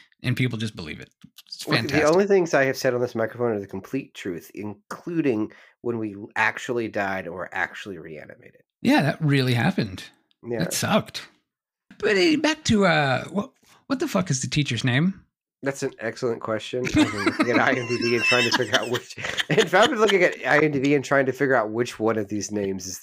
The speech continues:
Speaker 2: the teacher's, and I have not been <laughs> successful. I've been trying. I've been staring at these credits the entire show, going, "Wait, which one?" David
Speaker 1: Dude.
Speaker 2: Crichton plays Mister Miller.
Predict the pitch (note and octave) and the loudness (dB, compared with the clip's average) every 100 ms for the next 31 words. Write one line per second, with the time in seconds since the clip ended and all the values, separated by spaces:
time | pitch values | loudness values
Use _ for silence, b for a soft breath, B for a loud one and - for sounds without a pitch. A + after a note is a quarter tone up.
0 | - G#2 - G#2 G#2+ F2+ F#2 F#2+ F#2 F2+ | -12 -10 -8 -8 -8 -8 -4 -4 -4 -8
1 | - F#2+ - - - - - - - - | -8 -12 -12 -14 -12 -12 -12 -14 -2 -2
2 | - - - _ - _ - - B B | -2 -8 -20 _ -12 _ -8 -8 B B
3 | B - D#3+ G3 G3+ E3+ E3+ E3+ D#3+ F3 | B 0 2 2 2 4 4 6 2 0
4 | - - C3+ C#3 C#3 B2 A#2+ A#2 - A#2+ | -2 2 4 4 4 2 0 -2 0 0
5 | A#2 - B2 A2 A2 - A#2 A#2 A2+ A2 | -2 -2 -2 -2 -4 -4 0 2 0 -2
6 | - A#2+ G#2+ G#2 G2+ F#2+ F2 G2+ - - | -2 0 0 -2 -4 -6 -8 -10 -8 -10
7 | - b b b _ D#3+ F3 F3 - C3 | -12 b b b _ 2 2 2 2 2
8 | A#2+ A#2+ B2+ A#2 A#2 A#2 - G2+ D2+ A1 | 0 -2 0 0 0 -2 -2 -6 -6 -8
9 | - | -12